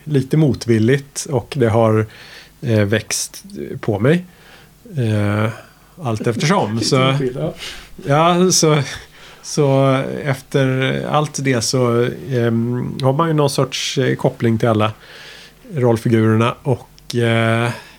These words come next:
Speaker 1: det har ju varit frustrerande längs hela resan att det bara bygger och bygger och bygger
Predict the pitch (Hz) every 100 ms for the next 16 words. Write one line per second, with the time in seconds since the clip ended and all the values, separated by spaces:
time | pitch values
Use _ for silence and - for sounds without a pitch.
0 | - - - _ _ _ _ _ _ -
1 | _ - - 123 127 127 123 143 - -
2 | 139 147 143 139 131 127 123 127 117 113
3 | - 123 110 113 110 - 123 123 - -
4 | 131 117 110 110 131 123 117 117 117 123
5 | 135 135 135 131 135 120 117 117 117 131
6 | 131 123 120 113